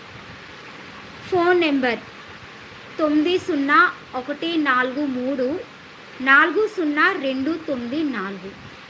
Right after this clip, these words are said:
మీకేమైనా సందేహాలు ఉన్నట్లయితే మరి ఇదే WhatsApp నెంబర్గా పనిచేయడం జరుగుతుంది. మరి ఈ నెంబర్కి మరి సంప్రదించి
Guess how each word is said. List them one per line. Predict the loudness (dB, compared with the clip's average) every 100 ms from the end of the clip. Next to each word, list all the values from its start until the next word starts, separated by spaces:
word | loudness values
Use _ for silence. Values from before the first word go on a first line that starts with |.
| 0
మీకేమైనా | 2 4 4 2 2 0
సందేహాలు | 0 -2 0 -2 -2 -4
ఉన్నట్లయితే | -6 -8 -6 -6 0 0 -2 -10 -16 -16 -18 -6
మరి | 0 2 2 -2
ఇదే | -2 2 4
WhatsApp | 4 4 4 0 -6 -4
నెంబర్గా | -4 -2 0 0
పనిచేయడం | 0 -2 -2 -2 0 0 -2
జరుగుతుంది. | -4 -6 -6 -4 0 2 0 -2 -16 -16 -16 -8 -2
మరి | -2 0
ఈ |
నెంబర్కి | 0 0 -2 0 0 2 2 2 0 -10 -16 -16 -16 -16 -16 -18 -18 -14 -10
మరి | -8 -6
సంప్రదించి | -4 -4 -2 -2 0 -2 0 4 4